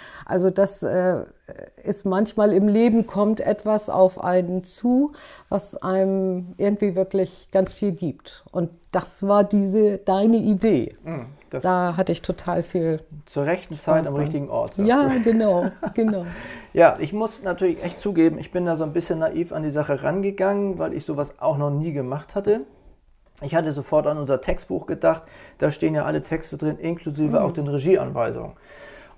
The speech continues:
Speaker 2: Und dann habe ich mir echt gedacht, das wird ausreichen, ablesen, einsprechen, einbauen, fertig.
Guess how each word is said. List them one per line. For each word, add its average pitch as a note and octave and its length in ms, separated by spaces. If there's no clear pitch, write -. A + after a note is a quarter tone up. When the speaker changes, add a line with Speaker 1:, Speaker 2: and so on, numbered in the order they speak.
Speaker 2:
Und F#3 80
dann G3+ 100
habe A3+ 100
ich F3+ 60
mir G3 120
echt F3 120
gedacht, D#3+ 340
das F3 220
wird F3 120
ausreichen, D#3 840
ablesen, E3 500
einsprechen, D3 520
einbauen, C3 420
fertig. B2 480